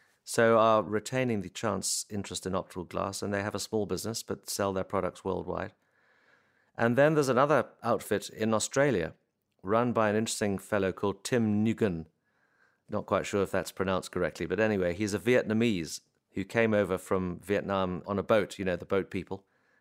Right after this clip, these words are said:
in the nineteen seventies, and is an engineer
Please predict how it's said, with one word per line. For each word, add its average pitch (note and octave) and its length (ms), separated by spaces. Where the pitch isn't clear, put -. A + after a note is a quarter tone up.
in F#2 80
the F#2 80
nineteen F2+ 320
seventies, G2 440
and G#2+ 300
is G2+ 100
an G#2+ 120
engineer G#2+ 600